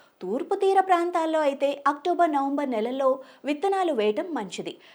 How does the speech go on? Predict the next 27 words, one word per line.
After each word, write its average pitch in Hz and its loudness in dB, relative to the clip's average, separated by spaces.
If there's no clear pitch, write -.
కాయలు 208 0
పూర్తిగా 320 0
పరిణితి 285 0
చెందినవి, 190 -6
అనగా 208 0
దాదాపు 277 4
పదకొండు 302 4
నుండి 254 -4
పన్నెండు 277 0
నెలల 240 -2
వయస్సు 190 -2
కలిగినవి 202 -4
ఉండాలి. 165 -4
పరిపక్వ 370 2
కాయలు 359 6
చేతి 349 -4
వేళ్లతో 320 2
కొట్టినప్పుడు 285 0
స్పష్టమైన 320 -2
లోహ 330 6
ధ్వనిని 311 0
ఉత్పత్తి 294 -6
చేయాలి. 170 -4
దీన్ని 202 -4
అనుభవం 277 -2
ద్వారా 269 2
గుర్తించవచ్చు. 214 -8